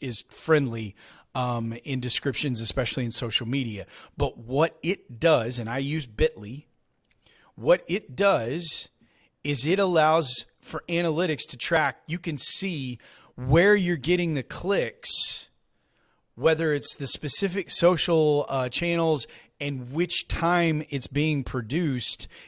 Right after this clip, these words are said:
in the recycling campaigns. That allows you to better understand where you're getting the most bang for the buck,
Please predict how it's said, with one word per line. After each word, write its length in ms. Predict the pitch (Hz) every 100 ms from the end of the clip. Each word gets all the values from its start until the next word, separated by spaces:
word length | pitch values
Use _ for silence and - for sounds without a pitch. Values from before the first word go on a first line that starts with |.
| _
in 160 | 170 170
the 60 |
recycling 880 | 151 147 151 - 170 170 - 131 120
campaigns. 880 | 110 117 98 104 90 73 58 - - _ _ _ _ _ _ _ _ _ 113
That 240 | 139 165 185
allows 580 | 180 165 160 156 147 117
you 200 | 151 156
to 140 | - 127
better 440 | 139 147 156 143
understand 920 | 139 123 - - 151 147 135 123 113 - - _ _
where 380 | - 120 147 175
you're 220 | 175 156
getting 340 | 131 151 156 147
the 80 | 139
most 320 | 131 110 117
bang 300 | 127 139 135
for 160 | -
the 100 | 131
buck, 460 | 104 127 113 -